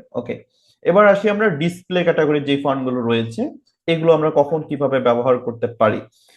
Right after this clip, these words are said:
So ডিসপ্লে ফন্টগুলো এগুলো basically একটু বোল্ড হয়, একটু ডেকোরেটিভ হয়। আহ, আপনি হচ্ছে বিভিন্ন রকম হেডলাইনের ক্ষেত্রে আপনি চাইলে এই ফন্টগুলো ব্যবহার করতে পারেন। এখানে থ্রি ডি স্টাইলেও ফন্ট রয়েছে,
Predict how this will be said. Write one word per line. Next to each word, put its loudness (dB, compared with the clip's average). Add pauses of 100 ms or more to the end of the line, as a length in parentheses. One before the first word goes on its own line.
(360)
So 6
ডিসপ্লে 2
ফন্টগুলো 4
এগুলো 2
basically -6
একটু -2
বোল্ড 4
হয়, 0
একটু -4
ডেকোরেটিভ 0
হয়। 0 (540)
আহ, 2
আপনি -2
হচ্ছে -2
বিভিন্ন 2
রকম 4
হেডলাইনের 2
ক্ষেত্রে -6
আপনি -6
চাইলে -2
এই -6
ফন্টগুলো -4
ব্যবহার 4
করতে -8
পারেন। -4
এখানে -4
থ্রি -6
ডি -2
স্টাইলেও 0
ফন্ট 0
রয়েছে, -4